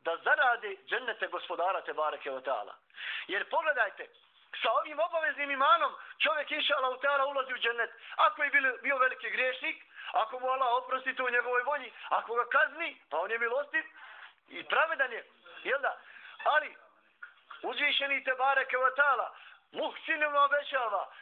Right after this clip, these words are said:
Firdeus, džennete, šehidluk, a? To su oni prvi, uvijek prvi. I zatim kaže dalje. Allah te bareke ve taala kaže:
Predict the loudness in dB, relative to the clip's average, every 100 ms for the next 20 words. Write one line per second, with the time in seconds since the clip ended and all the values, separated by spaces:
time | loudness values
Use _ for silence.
0 | -4 -2 0 2 2 0 -8 -20 _ -20
1 | -18 0 2 2 2 0 0 -4 -8 -10
2 | -2 2 2 2 0 0 -2 2 2 2
3 | -2 -16 _ 0 2 2 0 -4 -2 -2
4 | -4 -8 -6 -4 -4 -4 -8 -10 -8 -10
5 | -6 -8 -8 -20 _ _ _ _ _ _
6 | _ _ _ _ -4 -2 0 -2 0 0
7 | 0 2 0 0 -8 _ _ _ _ _
8 | _ _ _ _ -20 -16 -12 -12 -14 -18
9 | -20 _ _ _ _ _ _ _ _ _
10 | _ _ _ -20 _ _ _ _ _ _
11 | _ _ _ _ _ _ -2 2 0 0
12 | 0 2 4 2 2 -2 0 0 2 2
13 | 2 2 0 -2